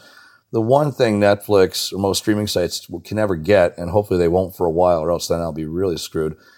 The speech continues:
is, um, you know, the whole interaction and the proper recommendation of titles, you know.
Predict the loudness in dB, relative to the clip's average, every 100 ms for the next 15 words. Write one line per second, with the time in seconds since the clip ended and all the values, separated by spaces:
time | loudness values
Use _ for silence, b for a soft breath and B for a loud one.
0 | b 0 2 4 2 2 4 4 0 -6
1 | -8 _ _ -6 -2 -2 0 0 4 4
2 | 4 4 6 6 4 0 -4 -4 -4 -4
3 | -2 0 0 0 0 0 -2 -8 -6 -6
4 | -6 -10 -12 -6 -4 -4 -8 -16 -16 -10
5 | -8 -8 -12